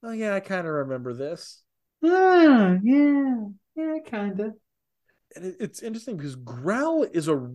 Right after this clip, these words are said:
Speaker 1: he's a, he's a writer artist in general who started out as an artist, but he has a really long run on Green Arrow that is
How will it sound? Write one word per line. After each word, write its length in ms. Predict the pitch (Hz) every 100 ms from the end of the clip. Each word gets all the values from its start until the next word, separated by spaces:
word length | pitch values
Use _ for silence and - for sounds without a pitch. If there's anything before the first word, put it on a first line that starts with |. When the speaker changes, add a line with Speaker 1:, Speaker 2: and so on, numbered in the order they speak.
| 131
Speaker 1:
he's 220 | 139 262 226
a, 100 | 127 117
he's 240 | - 185 240
a 80 |
writer 400 | 240 185 190 185
artist 400 | 151 147 147 143 - -
in 180 | 147 127
general 440 | 131 147 147 135
who 100 | 131
started 400 | 123 - 170 165
out 180 | 160 160
as 100 | 143
an 100 | 143
artist, 520 | 135 139 135 127 - _ _ _ _ -
but 100 | 240
he 60 |
has 160 | 294 262
a 100 | 147
really 520 | 131 143 202 277 233
long 760 | 139 127 120 127 151 170 170 127
run 260 | 135 151
on 200 | 147 131
Green 280 | 120 127 131
Arrow 680 | 117 117 147 196 233 262 277 _ _ _ _ _ _
that 300 | 147 165 165
is 300 | 156 147 127